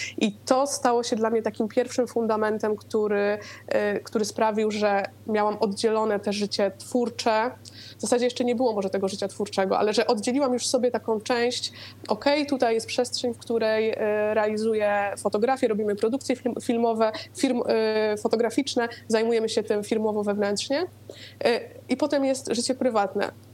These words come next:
Kolejnym, e, ważnym fundamentem jest to, że, e,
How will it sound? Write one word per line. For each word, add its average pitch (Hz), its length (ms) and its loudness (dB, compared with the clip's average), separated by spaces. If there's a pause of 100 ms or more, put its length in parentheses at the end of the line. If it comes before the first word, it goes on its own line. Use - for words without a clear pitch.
Kolejnym, 226 640 0
e, 214 280 0
ważnym 214 320 2
fundamentem 220 540 0
jest 208 200 -2
to, 220 120 2
że, 214 200 0
e, 208 880 0